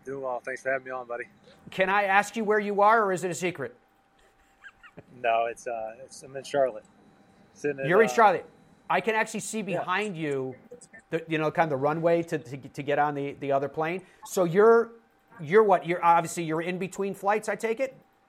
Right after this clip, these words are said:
Speaker 1: Yeah, just in between. I, uh, had to connect here to get back from, uh, D C. So in between, early morning, and, uh, just next step,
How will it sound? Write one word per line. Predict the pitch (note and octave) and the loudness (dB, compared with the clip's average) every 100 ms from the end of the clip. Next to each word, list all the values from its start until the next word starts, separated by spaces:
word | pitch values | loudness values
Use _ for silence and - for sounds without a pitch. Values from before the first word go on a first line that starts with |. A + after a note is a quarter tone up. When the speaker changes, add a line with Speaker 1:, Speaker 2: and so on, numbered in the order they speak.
| _ _ _ _ _ _ _ _ _ _ - | _ _ _ _ _ _ _ _ _ _ -2
Speaker 1:
Yeah, | C3+ A#2+ | 0 0
just | B2 C#3+ | -4 -8
in | C3+ | -8
between. | - C3 A#2 | -4 -4 0
I, | A2+ A#2 | 0 0
uh, | A2 G#2+ - | 0 -2 -4
had | C3 | -4
to | B2+ | -4
connect | - B2 A2+ | -4 -4 -2
here | B2+ C3 | -2 -2
to | A#2+ G#2+ _ _ - - | -2 -8 _ _ -20 -6
get | C3+ | -4
back | C3 B2+ B2 - | -2 -2 -4 -6
from, | B2 A#2+ | -10 -4
uh, | A#2 A2+ G#2+ _ _ | -2 -2 -4 _ _
D | C3 | -8
C. | B2+ D3+ C3 | -6 -4 -4
So | - A2+ G#2+ G2 - - - - | -4 -8 -8 -10 -20 -20 -20 -4
in | C#3+ | -4
between, | C#3+ C#3 C#3+ D3 D3+ - | -2 -4 -2 -2 -2 -2
early | C#3+ C#3 | 2 2
morning, | C3+ C#3 C#3+ D3+ D3+ - C3+ | 2 0 0 -4 -12 -20 -16
and, | A#2+ A#2 | -16 -6
uh, | A#2 A#2 A#2 | -2 -2 -4
just | B2 - - - - | -8 -16 -18 -20 -16
next | B2 B2 - | -6 -6 0
step, | D#3+ D#3 | 0 0